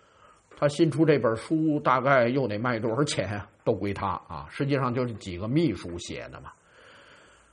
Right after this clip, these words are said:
丽萍说赞同大康对时局的判断，习会在政治上高度控制，而且他能够控制，军队也能控制，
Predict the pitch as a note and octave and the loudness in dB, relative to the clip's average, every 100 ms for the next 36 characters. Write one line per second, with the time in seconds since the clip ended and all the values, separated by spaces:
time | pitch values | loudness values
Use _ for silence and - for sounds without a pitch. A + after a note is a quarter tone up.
0 | _ _ _ G3+ F#3 - D3+ A#3 - - | _ _ _ 4 4 6 4 4 -2 6
1 | E3+ E3 E3 C#3 C#3 D3 C#3+ A#2+ D3+ D3 | 8 10 8 8 4 6 6 6 4 4
2 | C#3 A#2 - C3 B2+ B2 C3 C3+ G#2 B2 | 4 4 0 0 2 2 4 2 2 2
3 | G2+ - - - C3 D#3+ D#3 C3 B2 A#2+ | 2 -2 -8 -2 4 6 6 6 6 6
4 | D3 A2 A2 A#2 G#2+ D3 D3 D3 F3+ B2+ | 2 2 0 -2 6 6 8 4 2 0
5 | F#2 F2+ - B2 C#3 F2+ - B2 A2+ A#2+ | -2 -6 -2 0 0 -2 -2 0 0 2
6 | G3 D#3 G#2+ - G#2+ E2+ - - G3+ F#3+ | 6 6 6 0 -2 -4 -10 -2 0 6
7 | G3 C3+ F#2+ D#2+ F2+ - B2 E2+ C2+ | 8 8 4 -4 -8 -6 -6 -6 -10